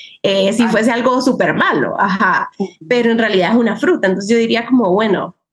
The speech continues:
Speaker 1: ¿y qué pasó aquí? Entonces, ¿el banano es malo? No, simplemente es como el orden en cómo yo me los tengo que comer.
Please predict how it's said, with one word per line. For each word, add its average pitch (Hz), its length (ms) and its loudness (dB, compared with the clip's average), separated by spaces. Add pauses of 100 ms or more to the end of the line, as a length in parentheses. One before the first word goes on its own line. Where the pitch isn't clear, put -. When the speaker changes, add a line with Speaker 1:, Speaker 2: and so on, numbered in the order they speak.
Speaker 1:
¿y 220 180 0
qué 196 140 -2
pasó 208 260 -2
aquí? 196 320 -2
Entonces, 208 460 0
¿el 185 140 2
banano 190 320 0
es 285 80 2
malo? 233 420 -2 (100)
No, - 380 -2
simplemente 220 600 0
es 311 80 -2
como 247 280 0
el 220 200 2
orden 220 420 0
en 202 140 -2
cómo 202 240 0
yo 185 200 0
me 190 120 2
los 202 140 -2
tengo 196 220 0
que 208 100 -4
comer. - 340 -2